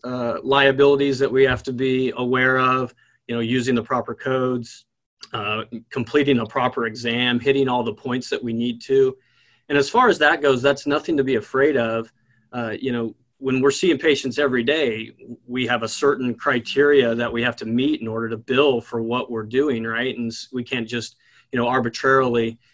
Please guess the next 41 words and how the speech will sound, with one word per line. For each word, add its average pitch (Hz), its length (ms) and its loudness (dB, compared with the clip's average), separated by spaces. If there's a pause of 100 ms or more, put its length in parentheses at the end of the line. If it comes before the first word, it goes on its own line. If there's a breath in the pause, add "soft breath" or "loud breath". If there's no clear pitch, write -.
(120)
see 160 260 2
people. 120 340 -2
We 117 140 -2
have 123 180 2
to - 80 -4
do, 120 380 0
you 117 160 0
know, 113 260 -2
a, 113 240 -4
a 117 80 -4
review 120 360 0
of 117 80 -4
systems, 110 840 -4
a 107 80 -14
history 120 320 -8
of 110 60 -10
present 120 280 -4
illness. 123 400 -4
We 113 60 -10
have 110 120 -10
to 117 100 -10
go 120 140 -4
over 120 200 -4
their 117 120 -2
medical 117 360 -4
history, 113 560 -8
and 110 100 -6
then, 113 120 -6
of 110 100 -14
course, 120 300 -6
all 117 160 -4
the 113 100 -8
points 120 400 -8
in 110 80 -10
the 113 80 -6
exam 117 560 -6
that 110 140 -8
we 107 100 -12
have 104 140 -10
to - 80 -18
do. - 120 -14